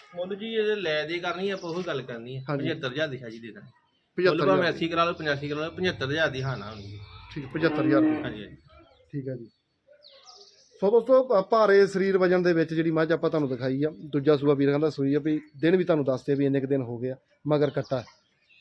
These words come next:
Speaker 2: ਤਿੰਨ ਕੁ ਦਿਨਾਂ ਦੇ ਵਿੱਚ ਮਗਰ ਕੱਟਾ ਨਾੜੂ ਬੱਚੇ ਦੇ ਨਾਲ। ਨੌ ਲੀਟਰ ਜਿਹੜਾ ਹਾਜ਼ਰ ਆ ਮਿਲ-, ਅਹ, ਬੌਲੇ ਦੇ ਵਿੱਚ। ਤਸੱਲੀ ਤੁਸੀਂ ਕਰਨੀ ਆ, ਘਰ ਵਿਜ਼ਿਟ ਕਰਕੇ ਤਸੱਲੀ ਕਰ ਲਿਓ, ਦੋ ਟਾਈਮ ਚੋ ਲਿਓ, ਤਿੰਨ ਟਾਈਮ ਚੋ ਲਿਓ, ਸ਼ਰੀਫੀ ਪੂਰੀ ਹੋਵੇਗੀ।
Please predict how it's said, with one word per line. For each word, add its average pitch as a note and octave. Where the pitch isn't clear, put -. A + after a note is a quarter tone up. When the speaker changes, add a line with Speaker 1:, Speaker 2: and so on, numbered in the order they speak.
Speaker 2:
ਤਿੰਨ E3+
ਕੁ D3+
ਦਿਨਾਂ D#3
ਦੇ D3
ਵਿੱਚ C#3
ਮਗਰ C#3+
ਕੱਟਾ C#3+
ਨਾੜੂ C3+
ਬੱਚੇ C#3
ਦੇ D3
ਨਾਲ। C#3
ਨੌ D3
ਲੀਟਰ F3
ਜਿਹੜਾ E3+
ਹਾਜ਼ਰ C#3
ਆ E3
ਮਿਲ-, D#3+
ਅਹ, C#3
ਬੌਲੇ D3
ਦੇ D3+
ਵਿੱਚ। B2+
ਤਸੱਲੀ F3
ਤੁਸੀਂ G3
ਕਰਨੀ G3+
ਆ, G#3+
ਘਰ G#3
ਵਿਜ਼ਿਟ D#3
ਕਰਕੇ D#3+
ਤਸੱਲੀ D3
ਕਰ C#3+
ਲਿਓ, D3
ਦੋ C#3
ਟਾਈਮ C#3+
ਚੋ C#3+
ਲਿਓ, D3
ਤਿੰਨ D3
ਟਾਈਮ C3+
ਚੋ C3
ਲਿਓ, C#3
ਸ਼ਰੀਫੀ G3
ਪੂਰੀ G3
ਹੋਵੇਗੀ। C#3